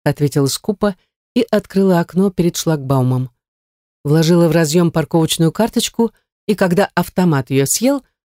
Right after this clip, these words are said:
выехала через поднявшийся шлагбаум из торгового центра. «Все, прогулка окончена». «Что такое бензин?» спросил Фил. Он явно решил выклевать мне печень.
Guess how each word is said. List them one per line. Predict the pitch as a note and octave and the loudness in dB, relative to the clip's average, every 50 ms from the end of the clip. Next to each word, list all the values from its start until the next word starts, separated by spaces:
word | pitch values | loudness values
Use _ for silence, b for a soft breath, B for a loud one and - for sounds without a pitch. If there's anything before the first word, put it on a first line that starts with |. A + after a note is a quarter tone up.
| _ _ | _ _
выехала | D#3 D#3+ A#3+ C#4+ C#4 - - A3+ A3+ G#3+ | 0 2 2 2 2 2 2 0 0 0
через | - G3 E3+ E3 | 0 -2 -4 -4
поднявшийся | - - E3 D3 D3+ F3 F#3 - - F3 D#3+ - E3+ D#3 - _ _ _ | -4 -4 -2 0 0 0 -2 0 -2 -2 0 0 -2 -2 -4 _ _ _
шлагбаум | _ - - E3 D#3 D3 C#3 C#3+ F3+ F#3+ G3 G3+ G3+ F#3 - _ _ _ | _ -2 0 0 0 0 0 0 2 2 2 2 0 -2 -6 _ _ _
из | - F3+ - | -4 -2 0
торгового | - E3+ D#3 D3+ E3+ E3 D#3 D3+ D#3 | 0 -2 0 2 2 2 2 2 0
центра. | D#3+ - - C#3+ C3 B2+ - B2+ C3+ - _ _ _ _ _ _ _ _ _ _ _ _ _ | 0 0 -2 -2 -2 -2 -4 -8 -10 -12 _ _ _ _ _ _ _ _ _ _ _ _ _
«Все, | - - C4 B3 - - _ _ _ _ _ _ _ _ _ | -4 -2 -2 -2 -4 -8 _ _ _ _ _ _ _ _ _
прогулка | - E3+ D#3+ D#3+ E3 G3+ C4+ C#4 A#3+ - - A#3+ - - | -2 0 0 0 0 2 2 0 0 0 0 -2 -2 -2
окончена». | - F3+ F3+ - E3 D#3 D3 - - C#3 C#3+ D3 C3 - _ _ _ _ _ _ _ _ _ _ _ _ _ _ _ _ _ _ _ - - - | -2 -6 -4 -2 -2 -2 -2 -2 -4 -4 -4 -6 -6 -10 _ _ _ _ _ _ _ _ _ _ _ _ _ _ _ _ _ _ _ -16 -6 -4
«Что | A#3+ | -2
такое | - - C4+ - - B3+ B3 A3+ | 0 0 -2 0 0 2 2 2
бензин?» | F3+ G3+ G3+ G3 F3 D3+ C#3 D3+ D#3+ F3 G#3+ A#3+ - _ _ | 4 2 2 2 2 0 0 2 2 2 2 0 -4 _ _
спросил | - - - G3+ G#3 G3+ - A3 G#3+ | -20 -8 -4 -2 -2 0 0 0 0
Фил. | G3 - - A3 G#3+ G#3+ - _ _ _ _ _ _ _ _ _ _ _ _ _ _ _ _ _ | 0 0 0 -2 -2 -2 -4 _ _ _ _ _ _ _ _ _ _ _ _ _ _ _ _ _
Он | D3 C#3 | -4 -2
явно | C3+ D3+ D3+ C#3 D3+ D3+ | 0 2 2 2 2 2
решил | D3+ D3+ - - D#3+ D3+ C#3+ | 2 2 0 0 0 0 0
выклевать | B2 C3 E3 - - D#3 D#3 D3 D3+ - - | 0 -2 -4 -2 0 0 0 0 -2 -2 0
мне | D3+ D#3+ E3 D#3 | 0 0 0 0
печень. | - - C#3+ A#2+ - - - B2+ B2+ | -2 -2 -4 -4 -2 -4 -6 -6 -8